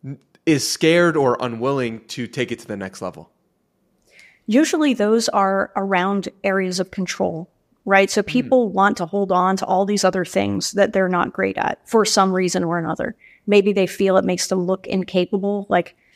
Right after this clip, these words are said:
Speaker 2: uh, for example, I will have C E Os who aren't great people, pe-, people managers. And they'll
Speaker 1: Mm.
Speaker 2: say, "Well, I should be the people manager 'cause I'm the C E O." And I'll say, "But it stresses you out. It drains you.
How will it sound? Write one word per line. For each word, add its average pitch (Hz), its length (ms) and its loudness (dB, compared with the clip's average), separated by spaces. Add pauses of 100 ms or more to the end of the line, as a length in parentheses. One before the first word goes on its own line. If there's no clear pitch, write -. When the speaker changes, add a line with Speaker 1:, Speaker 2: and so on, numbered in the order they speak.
(240)
Speaker 2:
uh, - 380 2
for 226 140 2
example, 196 500 0
I 190 100 4
will 208 120 0
have 190 140 0
C 190 360 -2
E - 20 2
Os 175 400 -2 (600)
who 196 380 4
aren't 254 200 4
great 247 280 2
people, 269 300 0
pe-, - 200 -8 (360)
people 214 480 2
managers. 180 640 -4 (440)
And 208 160 2
they'll 202 100 4
Speaker 1:
Mm. 190 40 -4
Speaker 2:
say, 180 160 0
"Well, 185 160 -4
I 254 80 0
should 262 300 0
be 226 100 2
the - 80 -6
people - 320 -8
manager 175 460 -4
'cause 202 180 -8
I'm 214 140 2
the 208 40 2
C 220 320 0
E 240 60 6
O." 196 240 4 (460)
And 220 120 4
I'll 214 80 2
say, 208 180 -2
"But 214 160 0
it - 80 -2
stresses 208 520 -4
you 190 160 -2
out. 180 300 -4 (360)
It 226 120 4
drains 190 560 -2
you. 185 200 -4